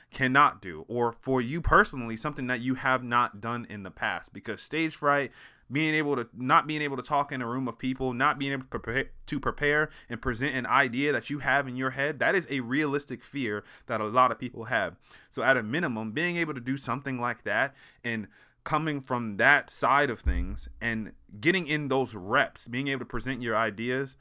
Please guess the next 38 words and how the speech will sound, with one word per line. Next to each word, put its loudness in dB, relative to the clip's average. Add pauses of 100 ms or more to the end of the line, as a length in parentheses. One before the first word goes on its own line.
(320)
is -4
what's 0
important, -2
because -6
that 0 (120)
is 0
what's -2
going -4
to -4
make -2
you -2 (260)
better 2
as 0
a -4
person. -4
And -4
it -4
opens -2
up -2
that -2
room -4
for -6
growth 0
and -8
for -6
you -2
to -12
get -8
better. -8 (920)
And 0
number 2
two, 2 (1000)
speaking 0
on 4
the -2
same 0
thing, -2 (400)
is -2